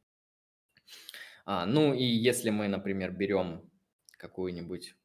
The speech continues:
бритву Оккама, да, то есть у нас есть две теории. Одна описывает то, что язык мы получаем из опыта исключительно, а вторая теория нам описывает, что у нас есть определенное врожденное знание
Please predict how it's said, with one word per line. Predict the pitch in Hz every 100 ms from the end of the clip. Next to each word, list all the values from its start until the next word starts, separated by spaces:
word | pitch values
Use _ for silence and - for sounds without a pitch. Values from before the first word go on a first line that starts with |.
| _ _ _ _ -
бритву | 101 101 110 170
Оккама, | 196 - 90 80
да, | 123 165
то | 87
есть | 104
у |
нас | 143 135
есть | 127
две | 113 113
теории. | 110 98 -
Одна | 82 117
описывает | 123 127 123 110 107 101 - - _ _
то, | 117
что | 113 -
язык | 104 107 113 131
мы | 110 104
получаем | 110 107 117 117
из | 143
опыта | 226 143 - - - -
исключительно, | 98 - 110 107 - - - - - -
а | -
вторая | - 104 190
теория | 190 127 147 110 98
нам | 113 117
описывает, | - 135 117 98
что | - 87
у |
нас | 113 127
есть | 110 -
определенное | - 87 95 110 98
врожденное | - 95 110 98 92
знание | 98 92 76